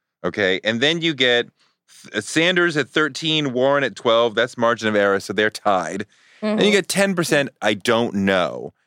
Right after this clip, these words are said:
Speaker 2: Mm-hmm.
Speaker 1: And then you get other people in the fours and the twos. Klobuchar's at a two. Uh, Stop and Frisk Mike has a four.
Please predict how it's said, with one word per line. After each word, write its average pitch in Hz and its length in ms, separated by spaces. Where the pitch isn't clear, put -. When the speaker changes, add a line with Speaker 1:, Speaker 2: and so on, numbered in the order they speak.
Speaker 2:
Mm-hmm. 95 120
Speaker 1:
And 123 140
then 143 140
you 143 80
get 131 180
other 120 220
people 110 320
in 98 60
the 92 60
fours 98 480
and 90 100
the 85 60
twos. 92 460
Klobuchar's 92 640
at 90 120
a 80 80
two. 92 540
Uh, 90 260
Stop 104 300
and 101 120
Frisk - 300
Mike 95 420
has 92 180
a 87 40
four. 95 680